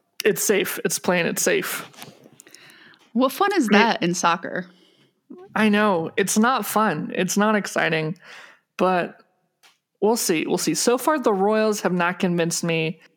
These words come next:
Speaker 1: that they can score a plethora of goals in a single game. And I think that Washington is on a hot streak, and I think they'll keep going, and I think that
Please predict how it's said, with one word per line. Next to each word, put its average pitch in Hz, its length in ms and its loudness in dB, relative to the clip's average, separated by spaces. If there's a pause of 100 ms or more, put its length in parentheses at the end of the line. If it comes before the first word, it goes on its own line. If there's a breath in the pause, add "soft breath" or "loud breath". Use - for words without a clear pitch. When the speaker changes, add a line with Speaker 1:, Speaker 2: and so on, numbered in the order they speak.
(540)
Speaker 1:
that 180 180 -2
they 180 140 4
can 170 260 0
score 147 600 -2
a 131 100 0
plethora - 480 -4
of - 140 -8
goals - 340 -6
in 101 140 -8
a 107 80 -8
single - 280 -6
game. 71 340 -8 (1080 soft breath)
And 170 300 0
I 185 180 0
think 185 420 0
that 160 720 -4 (320)
Washington 185 540 0
is 180 100 0
on 170 120 0
a 170 40 0
hot 202 220 -2
streak, 302 340 -2
and 180 180 -2
I 165 60 -2
think 175 220 -4
they'll 180 100 0
keep 175 220 -2
going, 226 420 0
and 117 140 -4
I - 100 0
think 175 340 -6
that 175 340 -2